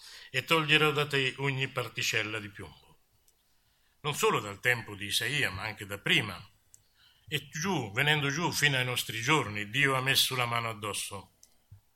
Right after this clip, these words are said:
ad Israele per purificarlo, per giudicare il peccato. L'ultima purificazione che Dio opererà su questo popolo sarà durante la tribolazione, quando l'ira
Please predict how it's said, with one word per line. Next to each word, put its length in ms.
ad 140
Israele 720
per 220
purificarlo, 800
per 160
giudicare 500
il 100
peccato. 640
L'ultima 440
purificazione 760
che 120
Dio 320
opererà 640
su 220
questo 320
popolo 460
sarà 420
durante 400
la 120
tribolazione, 880
quando 360
l'ira 520